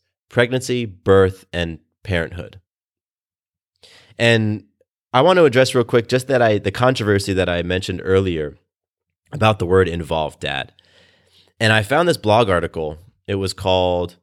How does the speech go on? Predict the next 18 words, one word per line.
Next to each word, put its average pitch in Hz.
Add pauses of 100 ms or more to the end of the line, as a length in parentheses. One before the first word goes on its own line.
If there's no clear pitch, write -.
(360)
Say 143
Goodbye 98
to 95
the 87
Involved 82
Dad. 67 (180)
And 98
it 104
was 101
in 92
the 90
Washington 98
Post 78
from 90
back 92
in 95
twenty 90
fifteen. -